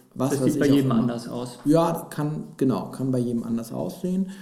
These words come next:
Speaker 1: Bei mir waren's dann, glaub ich, so, weiß nicht, acht Sachen oder so.
Speaker 2: Mhm.
Speaker 1: Acht, acht Bereiche. Und, ähm, dann reflektierst du im Prinzip jeden dieser Lebensbereiche, die dir wichtig sind.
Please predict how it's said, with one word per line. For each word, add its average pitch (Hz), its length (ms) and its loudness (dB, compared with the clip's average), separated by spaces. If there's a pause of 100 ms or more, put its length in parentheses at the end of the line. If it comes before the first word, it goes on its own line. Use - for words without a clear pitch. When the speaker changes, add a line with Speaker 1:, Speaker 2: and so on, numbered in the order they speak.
(180)
Speaker 1:
Bei - 60 -8
mir 127 200 6
waren's 120 240 -2
dann, 120 180 -4
glaub 113 180 -2
ich, 113 60 -10
so, 113 360 -6
weiß - 200 -12
nicht, - 160 -16
acht - 280 -10
Sachen 165 340 -4
oder 170 220 -6
so. 175 360 -6
Speaker 2:
Mhm. 143 240 -6
Speaker 1:
Acht, 110 200 -10 (220)
acht - 220 -16
Bereiche. 139 560 -4 (1000)
Und, 120 560 2
ähm, 113 360 0 (520)
dann 131 600 -4 (420)
reflektierst 143 640 4
du 131 60 2
im 120 60 2
Prinzip 117 360 -2
jeden 135 220 6
dieser 113 220 2
Lebensbereiche, 107 720 0
die 110 100 -2
dir 104 160 -4
wichtig - 380 -4
sind. 110 320 -2